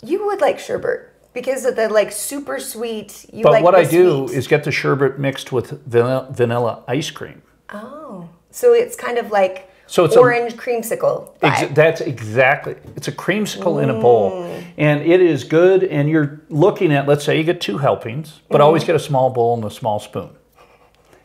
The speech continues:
Speaker 2: It's a key here. Don't get the spoon the size of a shovel.
Speaker 1: These are diet tips from Trip.
Speaker 2: No,
Speaker 1: This
Speaker 2: but
Speaker 1: is a special new segment on the
Speaker 2: but
Speaker 1: show.
Speaker 2: No, no, no, but so I switched to cookies. Then all of a sudden you look at the calories on cookies. So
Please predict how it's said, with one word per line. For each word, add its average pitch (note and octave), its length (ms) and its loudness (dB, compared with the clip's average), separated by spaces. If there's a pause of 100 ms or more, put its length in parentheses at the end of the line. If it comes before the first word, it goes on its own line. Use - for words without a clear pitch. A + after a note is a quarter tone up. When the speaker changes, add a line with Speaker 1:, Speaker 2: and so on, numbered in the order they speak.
Speaker 2:
It's - 120 -6
a B2+ 60 -2
key C#3 260 -2
here. G#2+ 240 -8 (340)
Don't F3 260 2
get F3 220 4
the C3+ 100 -2
spoon C#3+ 360 0
the A#2+ 80 -2
size A#2+ 400 -2
of G#2+ 80 -8
a G2 60 -8
shovel. - 420 -2 (880)
Speaker 1:
These D4 240 -4
are D4 140 -2
diet B3+ 500 0
tips - 320 -2
from G#3 220 -6
Trip. G3+ 280 2
Speaker 2:
No, B3+ 180 4
Speaker 1:
This - 100 2
Speaker 2:
but G3+ 100 6
Speaker 1:
is D4 120 -4
a B3 80 -6
special C4+ 540 -2
new D4+ 220 -6
segment F#3+ 400 0
on D3+ 140 -2
the F#3+ 100 -8
Speaker 2:
but E3 120 2
Speaker 1:
show. E3+ 280 2 (140)
Speaker 2:
No, B3+ 180 6
no, C4 120 2
no, A#3 140 4
but - 280 0
so F3 200 2
I E3 120 6
switched G3 320 -2
to E3+ 80 -4
cookies. F#3 440 0
Then F#3 160 2
all G3+ 120 2
of E3 60 0
a - 20 -2
sudden E3 240 0
you D3+ 80 0
look E3 160 0
at - 80 -10
the - 40 -18
calories D#3+ 460 0
on C3 140 -6
cookies. E3 400 -6 (600)
So D#3+ 600 4